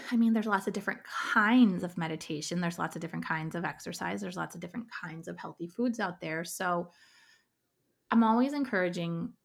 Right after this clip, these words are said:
anyone to explore different styles of meditation, guided meditations, silent meditations. There's some, like, breathwork meditations, and they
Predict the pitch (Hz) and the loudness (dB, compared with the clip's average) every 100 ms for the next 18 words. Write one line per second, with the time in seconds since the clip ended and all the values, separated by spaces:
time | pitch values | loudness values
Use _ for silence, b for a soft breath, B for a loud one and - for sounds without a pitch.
0 | _ _ _ _ _ _ _ 196 185 180 | _ _ _ _ _ _ _ -4 -2 -2
1 | 170 170 185 170 170 - 185 175 175 175 | -2 -4 -6 -6 -8 -4 -2 -2 -4 -6
2 | - - - 156 151 165 175 208 214 214 | -8 -10 -8 -4 -4 -4 -4 -4 -2 -2
3 | 220 233 226 - 247 247 185 160 175 175 | -4 -4 -4 0 2 2 0 -4 -4 -4
4 | 175 - 175 - 180 175 175 - 175 160 | -6 -6 -6 -6 -4 -4 -6 -10 -8 -6
5 | 165 175 175 170 170 170 170 175 160 160 | -4 -4 -4 -4 -6 -4 -6 -4 -4 -4
6 | 170 - 160 160 160 156 - b b b | -6 -8 -8 -8 -8 -12 -16 b b b
7 | b 196 170 175 170 - 180 175 196 180 | b -10 -2 0 0 -2 -2 -2 -2 -4
8 | 175 - 170 170 - 175 175 190 - B | -4 -6 -6 -6 -4 -4 -4 -6 -10 B
9 | B B B 233 233 | B B B 2 4